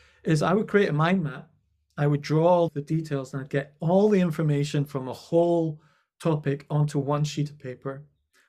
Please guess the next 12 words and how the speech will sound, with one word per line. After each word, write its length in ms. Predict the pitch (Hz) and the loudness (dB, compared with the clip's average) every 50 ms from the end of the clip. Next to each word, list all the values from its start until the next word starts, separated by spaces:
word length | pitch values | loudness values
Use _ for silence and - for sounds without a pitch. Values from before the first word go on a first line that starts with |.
| _ _ | _ _
So 180 | - - 160 | -2 0 2
I 80 | 147 147 | 2 4
could 120 | 151 147 | 2 0
answer 340 | - - 147 143 147 - 151 - | 0 0 0 0 0 -2 -4 -2
every 240 | 170 165 165 196 185 | -2 0 0 0 0
single 280 | - 185 165 156 156 | 0 -2 -2 -2 -4
paper 300 | 151 - 139 135 - 143 | -4 -4 -6 -6 -4 -6
from 300 | 143 - - 135 131 131 | -8 -6 -6 -8 -6 -6
one 360 | 127 131 139 143 143 143 147 | -4 0 0 2 2 2 0
sheet 300 | 147 147 - - 139 143 | -2 -4 -4 -4 -4 -6
of 100 | - - | -6 -10
paper. 460 | - 131 123 117 - - 123 - - | -14 -14 -14 -14 -14 -16 -18 -18 -20